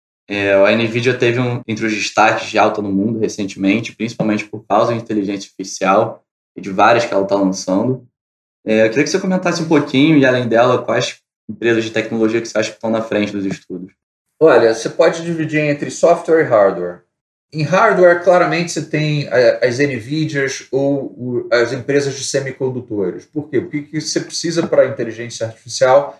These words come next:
Speaker 2: Capacidade de processamento, né? E hoje em dia a gente processa informação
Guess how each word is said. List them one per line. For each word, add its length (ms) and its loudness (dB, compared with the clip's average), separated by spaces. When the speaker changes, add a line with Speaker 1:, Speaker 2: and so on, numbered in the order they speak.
Speaker 2:
Capacidade 680 2
de 60 -10
processamento, 760 -6
né? 320 -6
E 80 -4
hoje 220 2
em 40 -2
dia 220 2
a 40 4
gente 280 -4
processa 760 4
informação 880 0